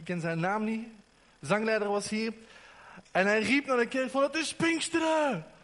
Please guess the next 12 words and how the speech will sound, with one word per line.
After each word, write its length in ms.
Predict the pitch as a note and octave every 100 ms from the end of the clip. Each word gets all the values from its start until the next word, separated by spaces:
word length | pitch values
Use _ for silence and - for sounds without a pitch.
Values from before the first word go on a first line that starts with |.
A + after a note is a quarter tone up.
| - - -
En 120 | F#3+
heel 140 | C4+
de 80 | C#4
kerk 180 | D4 C#4
ging, 200 | C4+ B3+ -
"Ja!" 1300 | - C5 A4+ F#4 F#4 F#4 F#4+ F#4+ F#4+ F4+ D#4 F#3+ - - - - - - - - - - - - - - - - _ - -
Ik 140 | D#3+
had 140 | G#3 G3
dat 140 | F#3
nog 240 | E3+ D#3 C3
nooit 520 | C#3+ E3 G3+ G3 G3
gezien. 420 | G3 C#3+ B2